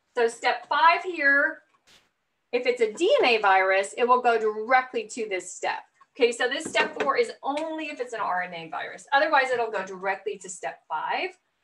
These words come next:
By the way, the, the way I'm numbering these <laughs> steps is just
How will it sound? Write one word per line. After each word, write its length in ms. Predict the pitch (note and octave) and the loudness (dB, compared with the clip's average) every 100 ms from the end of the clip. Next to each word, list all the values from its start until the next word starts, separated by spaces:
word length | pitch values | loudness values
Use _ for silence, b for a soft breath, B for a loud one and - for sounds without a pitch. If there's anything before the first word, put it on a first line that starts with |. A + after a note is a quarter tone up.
| _ _ _ _ | _ _ _ _
By 140 | C#4+ D#4 | 2 2
the 100 | D#4 | 2
way, 400 | C4+ B3 A#3+ - _ _ _ | 2 2 0 -2 _ _ _
the, 520 | C4+ - B3 C4+ B3+ - | -6 -6 -8 -8 -8 -2
the 100 | C#4 | 2
way 200 | E4+ - | 2 2
I'm 260 | C#4 C4 | 2 0
numbering 480 | A#3 G#3+ A3 A#3 A#3 | 2 0 2 -2 -2
these 240 | A3+ A3+ - | -4 -6 -10
<laughs> 20 | |
steps 640 | - - A#3+ A#3 - - B B B - | -8 -2 0 0 -4 -16 B B B -6
is 420 | C4 C4 - - | -4 -4 -8 -2
just 460 | A#3 A3+ C#4+ - | 4 4 2 -4